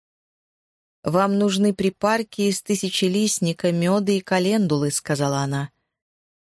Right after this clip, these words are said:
«Как хорошо, что мы в больнице. Я ни за что не брошу вас на попечение здешних мясников. Они бы вам просто руку отрезали, и всё». «Нет, вы идёте со мной».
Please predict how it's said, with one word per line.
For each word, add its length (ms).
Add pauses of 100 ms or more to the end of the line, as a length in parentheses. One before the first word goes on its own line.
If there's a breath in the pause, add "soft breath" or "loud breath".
(380)
«Как 200
хорошо, 440
что 180
мы 120
в 60
больнице. 720 (840)
Я 180
ни 140
за 160
что 260
не 120
брошу 440
вас 240
на 100
попечение 580
здешних 500
мясников. 720 (520)
Они 200
бы 160
вам 280
просто 420
руку 280
отрезали, 520
и 80
всё». 340 (640)
«Нет, 400
вы 240
идёте 320
со 220
мной». 460